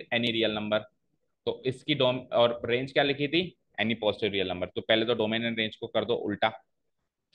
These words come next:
आज domain क्या है? Any positive real number, मतलब एक्स की वैल्यू any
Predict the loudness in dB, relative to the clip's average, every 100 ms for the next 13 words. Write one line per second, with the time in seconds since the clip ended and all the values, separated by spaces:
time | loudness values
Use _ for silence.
0 | _ 0 2 2 0 2 2 0 0 -2
1 | -6 -8 -6 -8 -8 -10 -8 -8 -8 -4
2 | -2 0 -2 -4 0 0 2 0